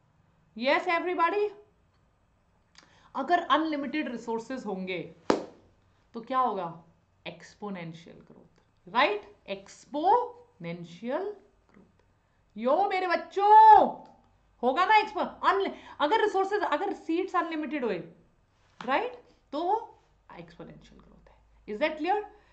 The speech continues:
Till fifteen years of age, my dear Siri, is that clear? Unlimited growth है, घास है, कोई, कोई भी इन antelopes को खाने वाला नहीं है। There is no population of tiger and lion। Unlimited grazing land है, घास फूस खूब ज्यादा है,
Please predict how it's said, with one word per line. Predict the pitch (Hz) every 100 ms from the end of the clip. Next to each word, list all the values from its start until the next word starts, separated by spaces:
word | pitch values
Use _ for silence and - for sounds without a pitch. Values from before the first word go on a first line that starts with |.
| -
Till | 320 330
fifteen | 339 - 349 339
years | 320 320
of | 311
age, | 294 247
my | 277
dear | 269 277 277 277
Siri, | 254 254 254 247 _ _ _ _ _ 247
is |
that | 220 339 339
clear? | 349 403 285
Unlimited | 370 403 392 403 427 403 330 269
growth | 294 269 247
है, | 208 - - 170
घास | 180 220 269 -
है, | 220 190 - - - -
कोई, | 294 320 214 - -
कोई | 262 285 311
भी | 240 302
इन | 330 285 277
antelopes | 208 240 240 262 262 262 -
को | 262
खाने | 262 202 208
वाला | 208 202 202
नहीं | 185 165 160
है। | 156 -
There | 233 233
is |
no | 214 247
population | 240 220 214 208
of | 220
tiger | 214 185 185
and | 185
lion। | 170 156 151 - - -
Unlimited | 277 320 311 294 - 262
grazing | 214 240 240 247
land | 226 208 214
है, | 202
घास | 214 247 - 247
फूस | 269
खूब | - - 311
ज्यादा | 226 202
है, | 180